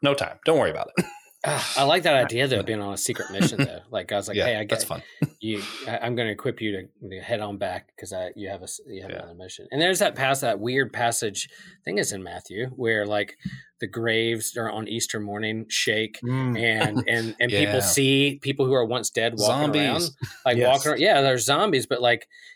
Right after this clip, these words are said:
Speaker 2: you know, what, what's their story? P-, they're, do they keep living? Are they immortal? Or are they, like, are they still here now today, like, hanging out just,
Speaker 1: Yeah.
Speaker 2: like, as a secret society? I think there's a good story or movie there that we can do. And a friend of mine has a good idea about that. So, man, let's write that
Speaker 3: Okay.
Speaker 2: story.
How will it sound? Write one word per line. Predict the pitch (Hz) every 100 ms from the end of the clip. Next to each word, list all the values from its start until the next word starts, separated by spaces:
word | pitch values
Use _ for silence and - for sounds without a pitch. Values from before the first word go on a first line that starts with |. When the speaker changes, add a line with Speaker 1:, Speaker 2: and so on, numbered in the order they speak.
| -
Speaker 2:
you | 127
know, |
what, | 127 165 - -
what's | 180 -
their | 147
story? | 175 - 117 95 90
P-, | 139
they're, | 127 135
do | 117 113
they | 120 117
keep | - 143 127
living? | 113 139 214
Are | 196
they | 120 110
immortal? | 107 113 160 214 233 226 -
Or | 123 110
are | 110
they, | 110 110
like, | 110 107 -
are |
they | 117
still | 120 - 135
here | 131 131
now | 120 123
today, | 110 - 101 139 196
like, | 131 110
hanging | 117 139 127
out | 151 185
just, | - 110
Speaker 1:
Yeah. | -
Speaker 2:
like, | 101
as | 110
a | -
secret | - 131 135
society? | - 123 - 120 147 175 196 - - - -
I | 120
think | - 113
there's | 110
a | 101
good | 113
story | - - 110 107
or |
movie | 98 104 101
there | 95 92
that | -
we | 95
can | 95
do. | 92 90 87 _ _ -
And |
a | 101
friend | - 120
of |
mine | 101 98
has | 104
a | -
good | 98
idea | 92 90 90
about | 87 87
that. | 95 -
So, | - 101 92 _ 110
man, | 113 95 87 _ -
let's | 110 -
write | 117
that | 165 190
Speaker 3:
Okay. | 190
Speaker 2:
story. | 107 90 -